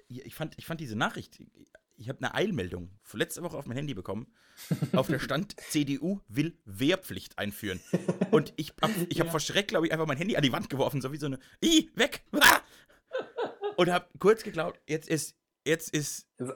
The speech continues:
Speaker 2: alles
Speaker 1: jetzt ist alles
Speaker 2: vorbei.
Speaker 1: vorbei. Jetzt, jetzt drehen sie völlig, völlig, völlig durch. Und dann hatte ich jetzt eine Woche Zeit, drüber nachzudenken. Ich hab wirklich l-, über ein Thema mehrfach nachgedacht.
Speaker 2: Ja, ich auch.
Speaker 1: Und das ist ganz sch-
Speaker 2: Hast du das, hast du das, als du das das erste Mal gelesen hast, äh, zurückgeführt auf,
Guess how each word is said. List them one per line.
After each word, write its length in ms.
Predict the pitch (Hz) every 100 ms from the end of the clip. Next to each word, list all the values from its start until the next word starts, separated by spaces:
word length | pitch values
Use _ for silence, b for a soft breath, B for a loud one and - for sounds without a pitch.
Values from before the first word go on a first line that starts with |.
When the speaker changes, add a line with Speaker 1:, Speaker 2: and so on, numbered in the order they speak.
| -
Speaker 2:
alles 0 |
Speaker 1:
jetzt 100 | 143
ist 100 | 165
alles 140 | -
Speaker 2:
vorbei. 220 | - 104
Speaker 1:
vorbei. 180 | 85 101
Jetzt, 180 | 139 - -
jetzt 280 | 160 - -
drehen 260 | 135 147
sie 80 | 135
völlig, 560 | - - 131 127 123 -
völlig, 500 | - - 110 110 104
völlig 380 | - 92 87 -
durch. 240 | - 62 _ b b b b
Und 100 | -
dann 40 | 123
hatte 80 | 151
ich 40 |
jetzt 180 | 165 -
eine 160 | 160
Woche 180 | 151 151
Zeit, 180 | 147 131
drüber 180 | 135 120
nachzudenken. 360 | 123 - -
Ich 60 | 107
hab 100 | 107
wirklich 260 | - 233 -
l-, 240 | 92 101 131 _ -
über 140 | 175
ein 40 |
Thema 220 | - 160 180
mehrfach 320 | 165 110 -
nachgedacht. 480 | 92 - - - _ b b b b -
Speaker 2:
Ja, 200 | 127 110
ich 120 | -
auch. 280 | 107 - -
Speaker 1:
Und 140 | 107 98
das 60 |
ist 60 | 95
ganz 160 | 131 143
sch- 140 | -
Speaker 2:
Hast 220 | 135 139
du 60 | 180
das, 360 | 160 - - _
hast 260 | - 147 156
du 40 |
das, 120 | 156
als 160 | 143 143
du 60 | 139
das 100 | -
das 140 | 120
erste 280 | 131 139 156
Mal 120 | 143
gelesen 440 | 123 113 131 143
hast, 340 | 131 135 - -
äh, 200 | 120 120
zurückgeführt 800 | 123 120 139 143 - 147 143 -
auf, 320 | 123 127 113